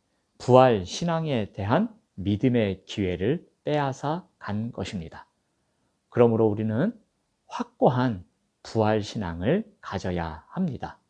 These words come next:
부활과 내세를 믿지 않으면 성경을 제대로 이해할 수 없기 때문입니다.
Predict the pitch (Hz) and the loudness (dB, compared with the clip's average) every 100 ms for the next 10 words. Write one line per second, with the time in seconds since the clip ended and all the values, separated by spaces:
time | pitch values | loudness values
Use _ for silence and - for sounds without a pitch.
0 | _ _ _ _ _ _ _ - 123 123 | _ _ _ _ _ _ _ 2 4 6
1 | 113 123 120 101 - _ 95 98 110 135 | 6 4 4 2 -6 _ -4 0 2 2
2 | 123 110 85 90 98 131 - 127 107 - | 2 2 0 -4 -2 -2 -4 -4 -4 -4
3 | - 127 165 107 151 110 87 _ _ _ | -2 0 0 0 -2 -2 -10 _ _ _
4 | _ _ - 254 285 247 131 90 87 _ | _ _ -10 -6 -2 -2 0 -4 -8 _
5 | _ - 95 95 95 92 - 110 117 104 | _ -6 -2 0 0 -2 -2 0 2 0
6 | 90 - - 185 233 _ - 87 - - | -4 -6 -4 -4 -4 _ -4 -4 -4 -2
7 | 139 160 _ - 190 156 85 76 - | -2 -2 _ -2 0 0 -6 -10 -16